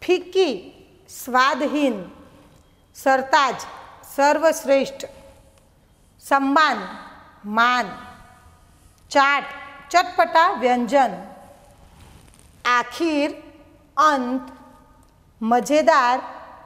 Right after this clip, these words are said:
स्वादिष्ट, लिज्जत स्वाद, हलवा। एक प्रकार की मिठाई। मनभावन, मनपसंद। मुहावरे के अर्थ हैं,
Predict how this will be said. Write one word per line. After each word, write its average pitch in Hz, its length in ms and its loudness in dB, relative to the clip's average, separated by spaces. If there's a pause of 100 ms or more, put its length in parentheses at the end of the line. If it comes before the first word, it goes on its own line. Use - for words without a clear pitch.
(220)
स्वादिष्ट, 247 640 0 (1120)
लिज्जत 262 840 2 (680)
स्वाद, 254 720 0 (1040)
हलवा। 254 400 2 (680)
एक 320 220 0
प्रकार 226 380 0 (140)
की 494 120 6 (300)
मिठाई। 277 480 0 (1080)
मनभावन, 262 880 2 (640)
मनपसंद। 247 800 0 (1500)
मुहावरे 370 420 4
के 415 180 0
अर्थ 285 360 2
हैं, 285 560 0